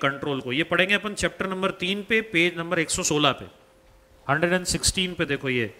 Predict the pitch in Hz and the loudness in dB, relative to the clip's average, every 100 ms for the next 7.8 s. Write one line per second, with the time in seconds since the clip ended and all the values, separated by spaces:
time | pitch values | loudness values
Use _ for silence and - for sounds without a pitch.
0 | - 135 123 120 110 104 - _ _ _ | -4 2 2 2 -2 -10 -20 _ _ _
1 | _ _ _ _ _ _ - _ _ _ | _ _ _ _ _ _ -20 _ _ _
2 | _ - - 156 170 175 196 185 185 151 | _ -20 2 6 8 6 2 2 0 -2
3 | 156 170 180 180 196 - 147 160 165 151 | -2 -2 -2 0 -2 -2 -2 0 0 0
4 | 135 143 156 156 139 135 131 120 117 117 | -2 -2 -2 0 0 0 0 -2 -2 -6
5 | 131 151 165 147 143 135 120 117 127 127 | -2 -2 -2 -2 -2 -2 -2 -2 -4 -4
6 | - - - - - - - - - - | -10 -20 -20 -20 -20 -20 -20 -20 -10 -2
7 | 160 226 233 214 208 202 214 226 | 2 4 2 0 -2 -2 -4 -4